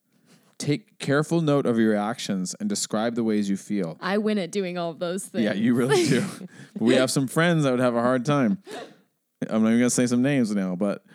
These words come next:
Speaker 1: hold off on the, hold off on the major tidying effort as long as you can and see how it makes you feel.
Speaker 2: Hmm.
Speaker 1: Whoa. Four,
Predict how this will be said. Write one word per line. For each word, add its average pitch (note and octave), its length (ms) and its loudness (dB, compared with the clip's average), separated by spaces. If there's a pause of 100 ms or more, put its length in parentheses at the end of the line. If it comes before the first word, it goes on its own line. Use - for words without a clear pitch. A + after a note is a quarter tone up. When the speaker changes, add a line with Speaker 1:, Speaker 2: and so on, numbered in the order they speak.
(120)
Speaker 1:
hold D3+ 220 4
off C#3 380 2 (140)
on A#2+ 200 4
the, - 100 -2 (120)
hold D3+ 300 2
off C3+ 160 0
on B2+ 100 2
the A2 80 2
major A2+ 400 2
tidying B2+ 520 0
effort G2 340 -4
as G2 140 -8
long G2 340 -2
as A#2+ 160 -4
you A#2+ 80 -4
can F2+ 560 -8
and G2 180 -6
see G2+ 240 -6
how F#2+ 220 -6
it - 80 -10
makes F#2 260 -12
you - 80 -12
feel. - 480 -14
Speaker 2:
Hmm. F#3+ 300 -2
Speaker 1:
Whoa. F2 400 -6 (1000)
Four, G#2 400 0